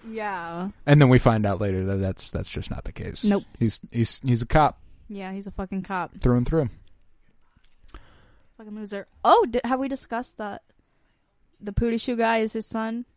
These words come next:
Speaker 1: just like
Speaker 2: <laughs> Just like
Speaker 1: Ian.
Speaker 2: Ian is Pooty Shoe's dad.
Speaker 1: Yeah.
Speaker 2: There's a lot of, there's a lot of parallels here that I'm digging, you know. This is also a little, a little parallel to the Cobblepot storyline, Penguin and his son. Remember at the bar,
Speaker 1: Mm-hmm.
Speaker 2: at the bar mitzvah?
Speaker 1: Yep.
Speaker 2: When he's like,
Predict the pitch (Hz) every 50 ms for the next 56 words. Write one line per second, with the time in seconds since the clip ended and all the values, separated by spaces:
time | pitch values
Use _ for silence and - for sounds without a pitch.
0 | _ - 214 214 - - 226 214 214 214 - - - - _ _ _ _ - -
1 | 117 107 - 151 175 156 - 214 214 165 - - - - - - 143 143 143 143
2 | 143 143 143 139 135 123 - - - - - - _ - - _ - 147 143 131
3 | 135 - - 147 135 120 - 139 127 127 135 147 139 208 226 208 190 156 - 170
4 | 180 165 240 233 220 233 233 226 - 170 180 170 196 185 175 175 185 208 220 202
5 | - - 190 202 202 190 180 165 143 135 127 - - 139 127 123 117 117 113 113
6 | 113 104 - 120 113 101 101 107 110 117 123 123 - - - - - - 151 185
7 | - 220 196 143 175 180 196 - - 185 156 143 139 135 139 135 135 127 120 -
8 | _ 135 127 127 131 127 123 - - 143 135 131 123 123 120 117 - - 117 -
9 | - - - 151 175 247 240 160 - - - 113 101 78 - - - - 127 113
10 | 110 98 98 - - 82 87 - - 151 175 214 233 185 113 90 - - - 113
11 | - - 208 214 - - 139 101 71 - - - - - - - - 131 139 147
12 | 143 139 113 139 123 135 135 131 131 135 139 143 - 131 123 - 127 117 139 139
13 | 135 143 180 196 - - - - - - - 220 226 262 262 - - - - 131
14 | 131 131 120 113 127 120 113